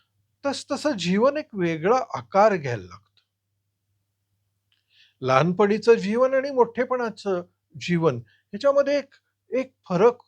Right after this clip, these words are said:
निर्माण होतो आणि मोठेपणीचं जीवन आपल्या अंगावरती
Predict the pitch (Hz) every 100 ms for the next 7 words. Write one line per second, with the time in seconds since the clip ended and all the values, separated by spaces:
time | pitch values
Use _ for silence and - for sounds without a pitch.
0 | _ 175 156 151 135 127 120 110 - 233
1 | 254 - - _ _ 180 247 269 190 175
2 | _ 254 277 269 262 240 226 226 131 147
3 | 135 123 92 151 208 _ _ _ _ _
4 | _ - 151 - 180 196 247 262 - 160
5 | 160 160 160 156 143 127 123 - 185 226
6 | -